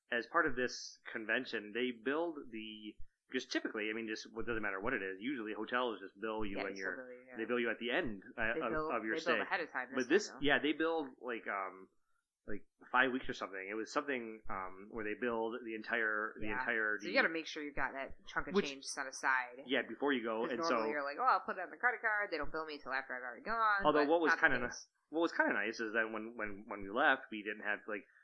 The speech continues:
Speaker 1: we, you know, it was all paid, everything was paid. We just, you know, we didn't have to worry about paying for anything.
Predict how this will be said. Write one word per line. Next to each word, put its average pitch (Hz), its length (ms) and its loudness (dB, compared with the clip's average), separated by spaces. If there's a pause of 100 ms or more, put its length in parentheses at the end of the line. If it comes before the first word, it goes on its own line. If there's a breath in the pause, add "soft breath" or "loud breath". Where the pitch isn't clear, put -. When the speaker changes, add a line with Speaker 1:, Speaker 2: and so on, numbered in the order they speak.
(140 soft breath)
Speaker 1:
we, 117 180 -2
you 117 120 -2
know, 98 100 -2
it 101 80 -4
was 101 80 -6
all 95 160 -4
paid, 123 260 2
everything 104 260 -2
was 95 140 -12
paid. 120 240 2
We 98 120 -8
just, 95 200 -12
you 113 80 -12
know, 98 60 -12
we 101 80 -6
didn't 98 80 -4
have 92 60 -8
to 95 40 -8
worry 95 160 -6
about 101 160 -6
paying 92 260 -10
for 98 100 -2
anything. 98 420 -6